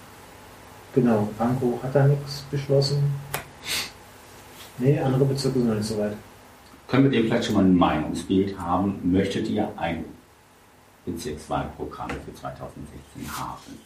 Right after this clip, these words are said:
Speaker 1: Also du stellst den G-U-Antrag
Speaker 2: Ja.
Speaker 1: auf die Frage,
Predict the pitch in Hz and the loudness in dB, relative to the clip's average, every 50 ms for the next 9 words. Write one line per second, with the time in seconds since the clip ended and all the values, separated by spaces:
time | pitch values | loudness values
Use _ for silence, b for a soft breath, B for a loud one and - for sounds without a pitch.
0 | - - - _ B B B B 185 160 139 135 165 147 - 170 180 180 180 156 | -20 -20 -20 _ B B B B 0 2 2 4 2 2 4 4 4 4 2 2
1 | 147 135 131 127 139 147 139 131 123 120 - 123 120 117 113 - - - - 123 | 2 2 0 0 0 -2 -2 -4 -4 -6 -6 -2 0 2 2 0 -2 -4 -6 -8
2 | 120 - - 120 - - 110 110 113 110 110 110 107 | -10 -8 -8 -10 -10 -8 -8 -6 -6 -4 -4 -6 -8